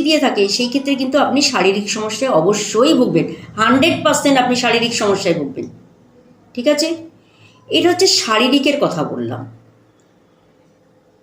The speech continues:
এরপরে যেটা বলবো, সেটা হচ্ছে অর্থ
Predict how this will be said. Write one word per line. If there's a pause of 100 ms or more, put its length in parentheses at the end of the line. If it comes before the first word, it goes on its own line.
(120)
এরপরে
যেটা
বলবো, (180)
সেটা
হচ্ছে (440)
অর্থ